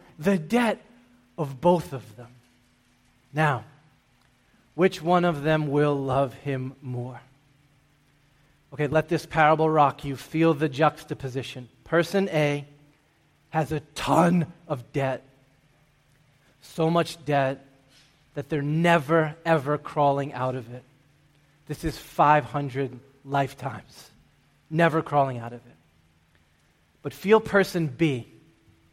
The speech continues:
They got some debt, but it ain't so bad.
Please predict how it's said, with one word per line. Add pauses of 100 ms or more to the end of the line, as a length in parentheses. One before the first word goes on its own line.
(340)
They
got
some
debt, (1200)
but
it
ain't
so
bad.